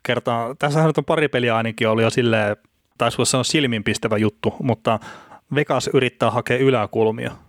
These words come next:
tai jollain tavalla täydellistä laukausta, että ne pystyy heittomerkeissä yllättää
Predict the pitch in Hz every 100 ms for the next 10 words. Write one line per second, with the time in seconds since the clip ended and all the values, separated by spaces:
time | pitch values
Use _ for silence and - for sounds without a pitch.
0 | _ _ 120 113 110 110 117 147 - -
1 | - - 139 131 127 123 123 147 135 123
2 | 117 123 120 117 107 107 - 117 110 113
3 | - 120 117 - - _ _ - 127 120
4 | - 107 104 104 113 - 117 120 107 -
5 | 110